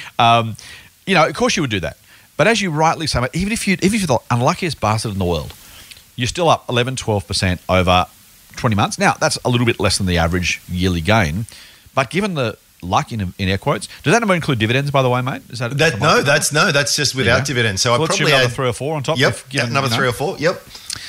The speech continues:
Speaker 1: Uh,
Speaker 2: Not
Speaker 1: so
Speaker 2: bad.
Speaker 1: you're fifteen percent. That's not <laughs> miles away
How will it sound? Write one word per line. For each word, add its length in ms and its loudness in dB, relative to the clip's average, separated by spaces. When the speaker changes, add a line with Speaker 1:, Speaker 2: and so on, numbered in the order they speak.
Speaker 1:
Uh, 20 6
Speaker 2:
Not 320 4
Speaker 1:
so 140 2
Speaker 2:
bad. 120 0
Speaker 1:
you're 120 2
fifteen 320 0
percent. 320 0
That's 180 0
not 320 -2
<laughs> 100 -2
miles 300 2
away 240 2